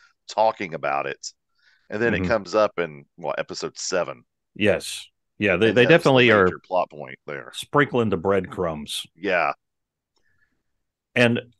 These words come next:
Speaker 2: I, I think that's certainly one of the biggest, uh, things that this sh-, this season has brought us is the whole, uh, Defense, uh, Recruitment Act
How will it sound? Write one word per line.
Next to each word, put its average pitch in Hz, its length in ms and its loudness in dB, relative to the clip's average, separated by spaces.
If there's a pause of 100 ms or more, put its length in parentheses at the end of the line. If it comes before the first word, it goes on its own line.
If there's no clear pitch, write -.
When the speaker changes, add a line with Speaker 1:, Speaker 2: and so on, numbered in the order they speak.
(160)
Speaker 2:
I, 113 180 0
I 160 120 6
think 180 240 0
that's 131 260 4
certainly 104 420 0
one 98 180 -2
of 90 80 -4
the 85 80 -8
biggest, 85 600 -10 (320)
uh, 78 200 -2
things 95 360 0
that 90 140 2
this 85 120 -4
sh-, - 280 2
this 98 160 -2
season 95 380 -2
has 80 180 -8
brought 87 300 2
us 73 240 -8
is 80 280 -8 (440)
the 92 100 2
whole, 101 400 6 (180)
uh, 67 260 -6 (100)
Defense, - 500 2 (220)
uh, 87 440 0
Recruitment 113 720 2
Act 113 560 -2